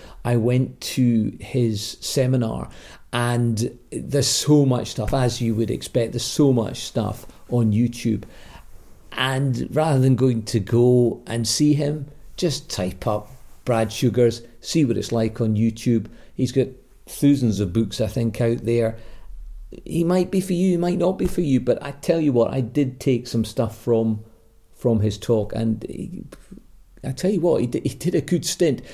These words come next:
He was out there for about three hours, I think, and the first time I, I looked at my watch, it was nine o'clock, and he'd already been on the stage for three hours. So he, I tell you, he puts the, he puts the stint in, and,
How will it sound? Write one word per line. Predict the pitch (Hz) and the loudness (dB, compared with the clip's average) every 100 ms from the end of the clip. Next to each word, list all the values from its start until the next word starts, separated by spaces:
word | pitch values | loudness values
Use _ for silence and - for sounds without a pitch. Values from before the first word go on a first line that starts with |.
| - - | -20 -20
He | - 147 143 | -4 0 2
was | 131 127 - | 2 0 -4
out | 156 165 - | 0 0 2
there | 143 123 | 2 2
for | 127 131 | 0 0
about | 117 - | 0 -4
three | - 147 156 | -2 0 0
hours, | 156 151 | 0 0
I | 151 | -2
think, | 151 143 | -2 0
and | 120 | 0
the | |
first | 123 156 - | 0 -2 0
time | 147 | 0
I, | 123 117 120 | 2 2 0
I | 117 | 0
looked | 120 123 - | 0 -2 -2
at | |
my | 120 107 | 0 2
watch, | 120 127 101 - - - | 4 4 0 -4 -16 -4
it | 117 113 | 0 2
was | 110 | 2
nine | 131 123 | 2 2
o'clock, | 107 127 131 101 - | 0 2 2 2 -2
and | 113 | 0
he'd | 113 | 4
already | 135 135 123 110 | 6 6 4 2
been | 107 113 | 2 4
on | 120 123 | 6 6
the | 117 | 2
stage | 113 113 107 104 | 0 0 0 -2
for | - 110 | -2 -4
three | - 110 110 | 0 0 2
hours. | 120 110 - - - - - - | 2 0 -2 -12 -18 -18 -20 -12
So | - 127 127 - | 0 0 0 -2
he, | 117 - | -4 -4
I | - | -8
tell | 135 208 | -2 2
you, | 160 | 2
he | 120 | 0
puts | - 180 - - | 0 -4 -4 -8
the, | - | -6
he | 143 | -6
puts | - - - | -4 -4 -4
the | 156 | -6
stint | - 151 139 139 | -2 -2 0 0
in, | 147 101 95 - | 2 2 -2 -6
and, | 113 113 113 113 | -4 0 2 0